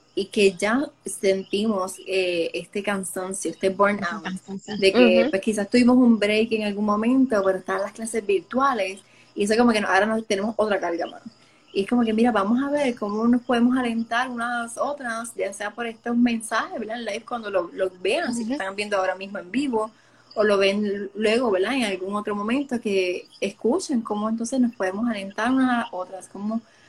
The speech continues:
Speaker 1: hay otras que lo están haciendo y te pueden seguir a ti en tu página, pueden seguir a todas las que no están, ¿verdad? Este, a Mom Does It Better, está Nensha, Fluye, hay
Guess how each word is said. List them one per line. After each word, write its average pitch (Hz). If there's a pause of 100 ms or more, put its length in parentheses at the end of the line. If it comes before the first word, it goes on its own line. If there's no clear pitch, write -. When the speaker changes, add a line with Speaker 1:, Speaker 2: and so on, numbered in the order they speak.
(120)
Speaker 1:
hay 208
otras 254
que 240
lo 226
están 214
haciendo 226
y 185
te 190
pueden 196
seguir 208
a 220
ti 208
en 202
tu 185
página, 233
pueden 202
seguir 202
a 196
todas 190
las 208
que 208
no 196
están, 196
¿verdad? 208 (400)
Este, 175 (340)
a 247
Mom 240
Does 214
It 208
Better, 196
está 196
Nensha, 196
Fluye, 196
hay 208